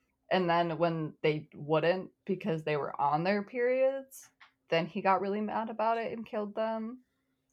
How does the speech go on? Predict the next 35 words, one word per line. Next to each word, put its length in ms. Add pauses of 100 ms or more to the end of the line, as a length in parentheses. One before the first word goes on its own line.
(1600)
But, 420 (1400)
'cause 160
it 60
seems 260
weird 520
that 180
would 100
just 220
be 140
the 120
coincidence. 1000 (540)
But 160
maybe 340
for, 200
like, 300
the 100
girls 540 (140)
he 180
took 220
home 340
that, 200
like, 180 (120)
weren't 360
on 180
their 160
periods, 640
he, 220
like, 420 (1600)
slept 680
with 220
them? 440
But 160
it 80
seems, 340
like, 340